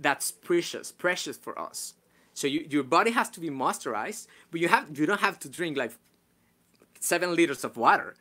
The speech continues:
because otherwise it's gonna, it's gonna be the opposite. You're gonna, you know, go to the bathroom a lot, you know, and dehydrate, and then your muco-, your mucosa and your, all the things that you have here that is gonna soft your voice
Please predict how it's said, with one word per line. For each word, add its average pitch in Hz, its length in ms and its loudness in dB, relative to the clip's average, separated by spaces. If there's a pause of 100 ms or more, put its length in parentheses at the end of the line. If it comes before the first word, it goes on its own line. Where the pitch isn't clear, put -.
(140)
because 147 300 -2
otherwise 160 640 4
it's 147 120 -6
gonna, 160 360 0 (420)
it's 147 140 -2
gonna 180 180 4
be 160 160 0
the 147 120 4
opposite. 135 600 0 (140)
You're 165 200 4
gonna, 160 360 4
you 147 140 2
know, 160 240 2 (340)
go 165 140 6
to 165 120 0
the 151 100 2
bathroom 160 420 4
a 139 80 4
lot, 135 460 6
you 147 100 -2
know, 143 160 2
and 170 160 -4
dehydrate, 147 720 2
and 151 220 -4
then 156 160 0
your 156 120 0
muco-, 147 440 0 (120)
your 147 100 -4
mucosa 160 640 -6
and 143 140 -8
your, 135 140 -4 (180)
all 151 160 -4
the 156 100 -6
things 156 260 -12
that 156 120 -6
you 143 80 -2
have 147 160 -2
here 139 320 -6 (380)
that 135 160 0
is 131 120 -6
gonna 143 220 -2
soft - 480 -4
your 175 100 -2
voice 170 600 -4